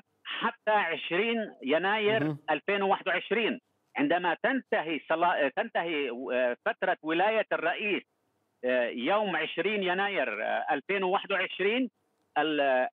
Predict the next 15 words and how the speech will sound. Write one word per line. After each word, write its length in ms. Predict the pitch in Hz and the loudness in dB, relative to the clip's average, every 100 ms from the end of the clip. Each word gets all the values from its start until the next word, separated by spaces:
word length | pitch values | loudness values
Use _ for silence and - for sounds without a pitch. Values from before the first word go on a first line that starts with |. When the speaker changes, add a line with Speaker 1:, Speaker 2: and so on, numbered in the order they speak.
| 147 | -2
Speaker 1:
ال-، 260 | 147 135 | -2 -2
القضاء 540 | 139 131 151 185 233 170 | -4 -2 0 2 2 0
الأعلى 400 | 175 202 202 185 | -2 -2 -2 -2
الأمريكي 720 | 175 170 185 214 226 240 139 | -2 -2 -2 -2 -4 -6 -2
ينصب، 640 | 160 175 233 _ - 233 - _ _ _ _ - | 0 2 0 _ -2 -2 -2 _ _ _ _ -2
آه، 580 | 123 131 123 117 87 117 | 2 2 0 -2 -4 -2
رئيس 400 | 156 202 240 247 - | -2 -2 -2 -2 -4
مجلس 400 | 175 220 185 196 | -4 -4 -4 -4
النواب، 520 | 190 185 185 202 214 208 | -4 0 2 4 2 0
وفي 300 | 190 - 185 | -2 0 0
هذه 280 | 202 196 180 | 0 -2 -4
الحالة 320 | - 185 156 | -4 0 0
Speaker 2:
نعم. 120 | 180 | 0
Speaker 1:
رئيسة 400 | 165 208 254 214 - | -4 -4 -4 -4 -4
مجلس 260 | 190 175 | -8 -6